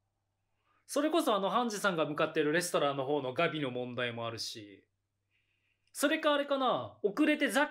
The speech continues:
クレー総統が、ね、椅子のやつでっていうのを知ったのかもしれないし。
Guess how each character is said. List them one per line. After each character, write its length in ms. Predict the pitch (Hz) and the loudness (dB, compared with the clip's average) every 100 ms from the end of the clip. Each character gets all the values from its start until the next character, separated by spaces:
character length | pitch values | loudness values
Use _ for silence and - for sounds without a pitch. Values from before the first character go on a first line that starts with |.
| - | -2
ク 140 | 240 | -2
レ 160 | 190 175 | 2 2
ー 20 | |
総 220 | 156 165 | 2 0
統 300 | 147 156 147 | 0 2 0
が、 280 | 139 139 - - _ _ _ _ - - - - - _ _ _ - | 2 -2 -4 -12 _ _ _ _ -20 -20 -20 -20 -20 _ _ _ -6
ね、 460 | 190 175 104 - _ | -2 0 -2 -12 _
椅 60 | 175 | -8
子 160 | - | -2
の 120 | 190 180 | 0 2
や 140 | 180 | 2
つ 140 | 175 | 0
で 100 | 143 | -2
っ 40 | 131 | -4
て 220 | - - | -4 -8
い 220 | 135 135 | -4 -4
う 40 | 123 | -4
の 100 | 117 | -4
を 20 | |
知 200 | - 175 | -2 -2
っ 160 | 170 | -2
た 120 | - 180 | -2 -2
の 100 | 156 | 0
か 100 | 135 | -4
も 100 | 127 | -4
し 160 | - | -4
れ 100 | 127 | -4
な 100 | 123 | -6
い 60 | 117 | -8
し。 340 | - 110 101 | -10 -14 -20